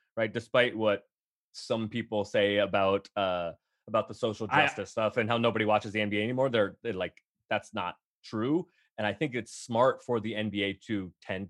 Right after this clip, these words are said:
Speaker 1: towards offense 'cause that's
Speaker 2: I
Speaker 1: what
Speaker 2: actually
Speaker 1: people wanna
Speaker 2: don't,
Speaker 1: see.
Speaker 2: I personally don't like it. Like, I like a little resistance in my basketball, but
Speaker 1: Mm-hmm.
Speaker 2: like, with, with that said, like, y-,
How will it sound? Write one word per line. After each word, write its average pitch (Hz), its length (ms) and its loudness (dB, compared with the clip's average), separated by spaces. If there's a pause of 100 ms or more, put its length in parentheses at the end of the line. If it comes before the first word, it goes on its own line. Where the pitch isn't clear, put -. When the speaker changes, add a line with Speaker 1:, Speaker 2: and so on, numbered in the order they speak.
Speaker 1:
towards 110 240 -4
offense 113 320 -2
'cause 98 140 -10
that's 101 100 2
Speaker 2:
I 131 40 6
Speaker 1:
what 151 80 8
Speaker 2:
actually 160 380 6
Speaker 1:
people - 180 -2
wanna 120 80 -2
Speaker 2:
don't, 165 80 -6
Speaker 1:
see. - 120 -20
Speaker 2:
I 147 140 2
personally 180 460 4
don't 123 220 2
like 120 260 -2
it. 170 240 -2
Like, 113 240 -4
I 139 100 4
like 127 340 2
a 160 60 2
little 160 220 2
resistance 165 560 0
in 165 40 -2
my 165 120 4
basketball, 170 560 4
but 139 100 4
Speaker 1:
Mm-hmm. 143 60 4
Speaker 2:
like, 143 140 2
with, 165 220 0 (220)
with 202 140 6
that 151 180 6
said, 151 300 6
like, 113 340 0
y-, 131 140 -8